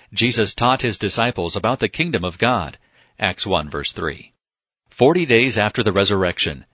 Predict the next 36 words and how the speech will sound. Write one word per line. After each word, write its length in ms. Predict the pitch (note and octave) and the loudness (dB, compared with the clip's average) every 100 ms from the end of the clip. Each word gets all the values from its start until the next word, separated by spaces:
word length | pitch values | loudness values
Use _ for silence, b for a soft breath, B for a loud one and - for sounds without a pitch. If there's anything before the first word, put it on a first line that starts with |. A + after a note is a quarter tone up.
| - | -6
Jesus 440 | G2+ C#3 C#3 C3 | -2 0 0 0
and 100 | G#2+ | -2
his 160 | G2 A#2 | -2 -2
disciples 580 | G#2 F#2 G#2+ - E2 F2+ | -2 0 0 0 -4 -2
went 240 | A2+ C3 | -2 -2
to 100 | A2+ | -4
Mount 280 | G2 B2+ C#3 | -2 -2 -2
Olivet 560 | C3 B2+ G#2+ A#2+ G2 - _ | -2 0 0 0 -2 -10 _
near 220 | G2+ F#2 F2 | -2 0 0
Jerusalem. 640 | G2+ G#2 B2+ G#2+ D#2 - _ _ _ B B B B | -2 0 0 -2 -4 -8 _ _ _ B B B B
There, 400 | G#2 B2+ G2+ E2+ | 2 4 4 0
Jesus 400 | A#2+ B2+ A#2+ - | -2 0 -2 0
promised 440 | A#2+ A#2 A2+ - | 2 2 0 -2
his 140 | A2 | -4
followers 500 | - A2 F#2+ D#2+ E2+ | 0 0 0 -2 -4
that 140 | G#2+ G2 | -4 -2
they 120 | B2+ | -2
would 220 | A#2+ G2+ | 0 -2
soon 280 | - B2+ E3+ | -2 -2 -2
receive 460 | D#3+ C3 A#2 A#2 A2 | -4 -2 -2 -2 -2
the 120 | F#2+ | 0
Holy 260 | A2+ G#2 | 0 0
Spirit, 420 | F#2+ C3+ C3 D2+ - _ B B B | -2 -2 -2 -4 -10 _ B B B
and 140 | A#2+ | -2
he 160 | A2+ D#3+ | -2 -2
instructed 640 | A#2+ - D3+ - A#2 F2 | -2 -2 -2 -2 -2 0
them 180 | F2+ A2 | -2 -2
to 120 | A2+ | -2
remain 340 | F#2+ F2+ A#2+ C#3 | -2 -2 -2 -4
in 100 | A#2 | -4
Jerusalem 600 | G#2 G#2+ C#3 G2 D#2+ E2+ | -2 -2 -2 -4 -4 -4
until 240 | G#2+ B2 | -2 -2
the 100 | G2+ | 0
Spirit 380 | - D3 A2+ E2+ | -2 -2 -2 -2
had 180 | G#2 - | -6 -4
come. 380 | A2+ E2+ B1 | -4 -4 -6